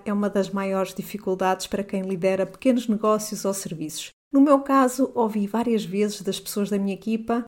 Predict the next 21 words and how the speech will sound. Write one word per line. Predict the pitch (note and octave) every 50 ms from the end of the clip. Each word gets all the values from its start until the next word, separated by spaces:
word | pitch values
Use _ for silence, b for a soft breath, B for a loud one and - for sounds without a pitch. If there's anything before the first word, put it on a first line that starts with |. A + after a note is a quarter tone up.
| - _
"Este | C4+ - - -
é | C#4+
o | C#4
seu | C#4 - - C4+
bebé." | C4 B3+ A#3 G#3+ G#3+ G3 F3 D#3+ - - - -
E | - G#4+ A4
é |
verdade. | G#4 G4+ D#4 - A3 G#3 G#3 G#3+ - _ _ -
Comecei | B3+ C4 - - C4+ B3+
do | G3+ G#3+ G#3
zero, | - F#3+ F#3+ G3+ G3+ A3+ A3+ - - A#3
abri | A3 G3 A3 G#3 G#3
as | G3 -
portas | - - G3 F#3+ G3 - G3+ F3+ F3
dos | G3 G3 -
serviços | - G3 F#3 F#3+ F#3+ F#3 - -
da | - F#3
organização | F#3 F3+ F#3 F#3 F3+ F3 - F#3 F3 - - G3+ F#3+ F#3 F3+
como | F3+ - A3 A3+
diretora | A3 G3 F#3+ F3+ - - E3+ E3+
técnica, | E3+ F3 F3+ F#3 F#3 G#3 G3+ - - G3+